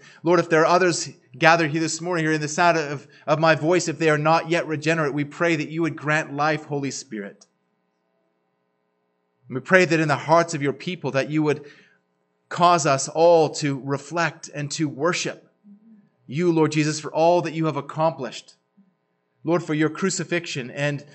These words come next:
for your resurrection and for your ascension. Help us, Lord, to rejoice in all that you have done for us, to rejoice in this great salvation.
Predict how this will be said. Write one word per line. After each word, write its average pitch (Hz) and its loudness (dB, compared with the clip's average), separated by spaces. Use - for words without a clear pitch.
for 151 -4
your 160 2
resurrection 151 2
and 139 -4
for 160 -6
your 147 0
ascension. 143 -4
Help 170 4
us, 175 2
Lord, 175 2
to 170 -2
rejoice 151 -2
in 143 -8
all 170 4
that 160 -4
you 160 0
have 139 -8
done 156 2
for 147 -2
us, 131 -4
to 147 -6
rejoice 160 -2
in 156 -6
this 139 -8
great 170 -2
salvation. 127 -6